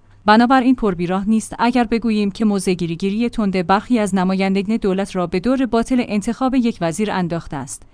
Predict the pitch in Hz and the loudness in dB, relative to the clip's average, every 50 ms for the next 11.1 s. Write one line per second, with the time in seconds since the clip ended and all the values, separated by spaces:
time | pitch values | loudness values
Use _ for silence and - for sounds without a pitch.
0 | _ _ - 233 233 226 - 269 269 254 240 208 190 175 170 190 190 185 185 202 | _ _ 2 4 4 4 4 2 0 2 2 0 0 0 0 0 -2 0 0 0
1 | 208 196 196 190 - 240 247 254 - - - - 208 202 196 196 180 - - 220 | 0 0 -2 -2 -2 -2 -2 -2 -2 -4 -2 0 2 4 4 2 0 0 -2 -4
2 | 208 - - 196 170 190 185 190 226 240 233 247 196 180 165 - 180 185 208 208 | -4 -2 -2 -2 0 0 0 0 2 2 0 0 0 -2 -2 -2 -2 -2 -2 0
3 | 254 247 226 240 240 - - 233 214 202 - 196 180 175 175 175 180 - - 180 | 0 0 2 0 0 0 0 -2 -2 0 -2 -2 -2 -2 -2 -4 -6 -4 -6 -8
4 | - - 135 151 - - - - - 208 - - - 233 240 226 226 254 233 - | -6 -8 -12 -12 -12 -14 -12 -4 -2 -2 0 2 2 2 2 2 2 0 0 2
5 | 220 214 196 247 254 285 269 247 240 - 214 185 185 185 196 190 190 - 175 185 | 0 0 2 4 4 4 4 2 0 -2 -4 -4 -2 -2 -2 -2 -4 -4 -4 -6
6 | 180 170 226 226 233 - - 262 254 247 - 226 202 190 269 269 277 254 220 214 | -4 -4 -4 -4 -4 -2 0 0 0 0 0 -2 0 2 4 4 4 2 0 -2
7 | 202 - 196 180 175 185 170 - - - - _ _ _ - 240 240 240 220 269 | -4 -4 -4 -4 -2 -4 -6 -8 -10 -14 -16 _ _ _ 0 2 2 4 2 0
8 | 269 - 269 247 - 214 175 165 170 165 180 220 233 226 220 202 202 247 247 247 | -2 0 -2 -2 -2 -4 -4 -4 -4 -4 -4 -4 -4 0 -2 0 2 4 4 4
9 | 214 190 - - 254 247 - 240 202 185 185 175 - 220 220 190 226 208 202 190 | 2 0 -2 -2 -4 -2 -2 -2 -2 -2 -2 -4 -4 -6 -4 -4 -2 -2 -2 -2
10 | 165 160 165 156 165 165 170 151 - - 196 185 170 175 180 175 233 233 233 - | -2 -4 -6 -6 -6 -6 -8 -8 -6 -4 -2 0 0 0 -2 -2 0 -2 0 0
11 | 220 202 | -2 -2